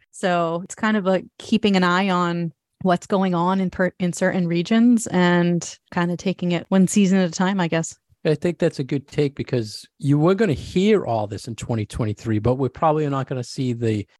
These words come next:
Speaker 2: outcome of it until twenty twenty-four when those wines are gonna be released, or
Speaker 1: Yeah.
Speaker 2: if they will be released. So yeah, that's a,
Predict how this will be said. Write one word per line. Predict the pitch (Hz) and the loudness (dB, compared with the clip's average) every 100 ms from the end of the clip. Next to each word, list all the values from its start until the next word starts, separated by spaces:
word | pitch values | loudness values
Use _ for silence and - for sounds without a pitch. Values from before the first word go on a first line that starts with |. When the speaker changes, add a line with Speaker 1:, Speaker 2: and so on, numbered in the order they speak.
| - | 0
Speaker 2:
outcome | 147 - - 127 120 | 0 0 -8 -8 -6
of | 113 | -6
it | 113 | -8
until | 113 135 113 110 | -6 -4 -4 -4
twenty | - 131 | -2 -2
twenty-four | 120 - 120 104 - 156 135 117 | -4 -4 -4 -4 0 2 4 2
when | 110 110 | -2 -4
those | 113 120 113 | -2 -2 -2
wines | 117 113 113 110 - | -4 -4 -4 -4 -4
are | 107 | -4
gonna | 123 110 101 | -2 -2 -2
be | 110 104 104 127 | -4 -4 -4 0
released, | 110 113 123 98 - - - - | 2 2 0 0 -12 -20 -20 -6
or | 123 | -2
Speaker 1:
Yeah. | 151 | 0
Speaker 2:
if | 151 - | 0 0
they | 123 | -4
will | 107 | -4
be | 101 | -6
released. | 101 95 95 92 - | -8 -8 -10 -14 -12
So | 107 | -10
yeah, | 110 104 | -6 -6
that's | 113 | -6
a, | - | -8